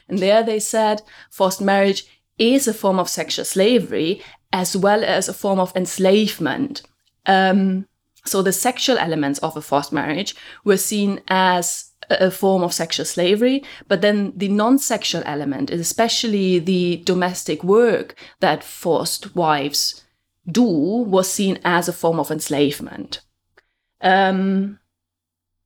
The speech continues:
and they kind of picked up on the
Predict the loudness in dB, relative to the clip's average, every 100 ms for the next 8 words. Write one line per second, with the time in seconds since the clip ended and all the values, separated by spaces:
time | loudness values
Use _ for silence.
0 | _ _ _ _ -20 -4 2 2 2 -2
1 | -2 -2 -2 0 0 0 2 2 2 0
2 | -2 -2 0 2 2 0 -4